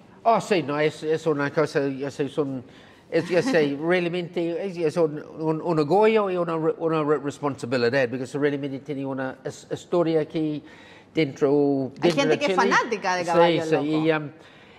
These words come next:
Speaker 1: y, y un poco es, es como, ya sé, tenemos el, el clásico, que es el Audición,
Speaker 2: Sí.
Speaker 1: sin, sin declaración, no, no tiene año.
Speaker 2: Sin año.
Speaker 1: Y, pero la idea con esa estaba también dar la op-, oportunidad para ver que un poco qué es lo, los componentes de,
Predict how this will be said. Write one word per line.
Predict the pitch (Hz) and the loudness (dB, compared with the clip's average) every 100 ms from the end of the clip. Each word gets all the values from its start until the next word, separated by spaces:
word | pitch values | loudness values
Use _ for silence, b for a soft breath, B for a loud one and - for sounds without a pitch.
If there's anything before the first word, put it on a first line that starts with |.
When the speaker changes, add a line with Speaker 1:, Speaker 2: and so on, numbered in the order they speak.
| B | B
Speaker 1:
y, | 185 180 180 180 175 175 165 - - | 0 2 2 0 -4 -6 -10 -14 -4
y | 202 | 0
un | 214 | 2
poco | 240 220 202 | 2 2 2
es, | 170 - B B B - | -2 -16 B B B -6
es | 196 - | -4 0
como, | 226 196 208 202 190 160 | 0 0 0 -2 -4 -6
ya | 175 | -6
sé, | 160 143 | -4 -4
tenemos | 202 190 180 | -4 -8 -6
el, | 180 165 165 | -4 -2 0
el | 170 - | -2 -4
clásico, | 196 196 196 185 190 180 170 | -4 -4 -4 -6 -2 -2 -4
que | 175 | -4
es | 160 | -4
el | 160 | -2
Audición, | 143 139 147 - 180 175 170 147 | -2 -2 -4 0 0 -2 -8 -12
Speaker 2:
Sí. | - 202 - | -10 -8 -6
Speaker 1:
sin, | 165 156 160 151 | -6 -4 -6 -8
sin | - - 185 170 | -14 -10 -8 -6
declaración, | 170 165 160 156 175 160 | -4 -4 -4 -4 -4 -4
no, | |
no | 156 165 | -2 -2
tiene | 165 160 165 | -4 -2 -2
año. | 170 175 185 180 | -2 -6 -10 -12
Speaker 2:
Sin | - 220 | -10 -8
año. | 165 143 - B B B | -8 -12 -16 B B B
Speaker 1:
Y, | - 185 | -4 -4
pero | 185 185 | 0 0
la | 180 | 0
idea | 180 202 220 | 0 2 2
con | 214 196 | 0 -4
esa | 233 262 | -4 -2
estaba | 233 226 196 190 | -2 -2 -2 -2
también | 170 - 190 196 | -6 -12 -8 -6
dar | 190 185 | -4 -2
la | 180 180 | -2 -6
op-, | - - | -8 -6
oportunidad | 180 170 - 208 202 | -2 -2 -2 -4 -4
para | 180 175 | -2 -2
ver | 170 185 | -2 -6
que | 180 - | -10 -16
un | 175 | -16
poco | 170 202 190 | -8 -2 -2
qué | 180 185 | -2 -4
es | 170 | -4
lo, | 175 165 160 | -4 -4 -4
los | 160 156 | -6 -8
componentes | - 165 - 151 190 233 220 170 | -6 -6 -2 -2 0 -2 -4 -6
de, | 175 165 165 160 156 | -4 -2 -4 -4 -6